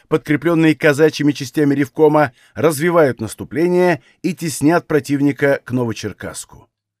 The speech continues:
На правом фланге в направлении Таганрога Сиверс, понесший под Неклиновкой поражение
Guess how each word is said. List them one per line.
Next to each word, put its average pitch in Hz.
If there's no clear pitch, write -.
На 123
правом 190
фланге 180
в 123
направлении 151
Таганрога 151
Сиверс, 196
понесший 151
под 139
Неклиновкой 151
поражение 151